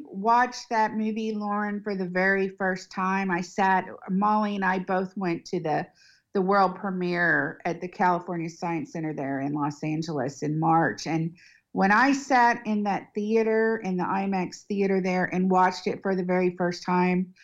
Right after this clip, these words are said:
I, my eyes leaked. I could not believe how incredible the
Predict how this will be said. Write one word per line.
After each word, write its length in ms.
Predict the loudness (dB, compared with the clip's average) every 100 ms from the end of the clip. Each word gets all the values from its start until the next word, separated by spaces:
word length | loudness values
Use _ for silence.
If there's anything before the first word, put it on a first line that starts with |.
| -20 _ _ _ _ 0
I, 760 | 4 6 6 6 6 4 2 -6 _ _ _ _
my 500 | 2 6 6 6 6
eyes 220 | 4 0 -4
leaked. 400 | -4 -4 -6 -14 2
I 220 | 4 4
could 220 | 2 2
not 320 | 4 4 2
believe 840 | -2 -6 0 0 0 -2 -4 -4 -8 _ _ _ _ _ _ _ _ _ _ _ _ _ _ _
how 840 | -18 -4 0 4 4 4 2 -4 -8 _ _ _ _ _ _ _
incredible 840 | -4 -4 -4 0 2 2 0 -2
the 120 | -2